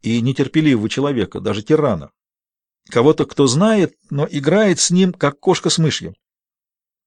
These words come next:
«Почему?» — задумался Сервас. Если этот человек, каким бы он ни был, заинтересован в раскрытии дела, предположим, тут есть что раскрывать, почему он не выдает всю информацию разом, а затевает интригу?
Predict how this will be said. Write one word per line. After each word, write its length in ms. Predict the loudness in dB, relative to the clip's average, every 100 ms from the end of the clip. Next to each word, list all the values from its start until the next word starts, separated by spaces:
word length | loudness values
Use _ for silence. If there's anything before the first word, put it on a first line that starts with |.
| _ -4
«Почему?» — 680 | -4 -2 -2 -2 -2 -4 -10 _ _ _ _ -10
задумался 520 | -2 0 0 -2 -4
Сервас. 440 | -6 -4 -4 -4 -8 _ _ _ _ _ _ _ _ _ -6
Если 260 | -4 2
этот 200 | 2 2
человек, 420 | 0 2 4 2 -2 _ _
каким 380 | -6 -6 -4 -2
бы 100 | 0
он 120 | -2
ни 100 | -2
был, 180 | -2 -2
заинтересован 800 | 0 0 0 0 0 0 0 0
в 40 | -2
раскрытии 480 | -2 -4 -6 -4
дела, 420 | -2 0 0 0 -8 _ _ _ _ _ _ _ _ _
предположим, 520 | -8 0 2 2 -2
тут 160 | -6 -6
есть 140 | -4
что 140 | -4
раскрывать, 420 | -6 -4 -4 -4 -6 _ _ _ -6
почему 540 | -4 0 0 4 2
он 200 | 2 0
не 120 | 2
выдает 340 | 2 4 2 0
всю 180 | -2 -2
информацию 520 | 0 0 0 0 0
разом, 400 | 2 2 0 -4 _
а 100 | -4
затевает 460 | -2 -2 0 0 0
интригу? 440 | -6 -6 -8 -12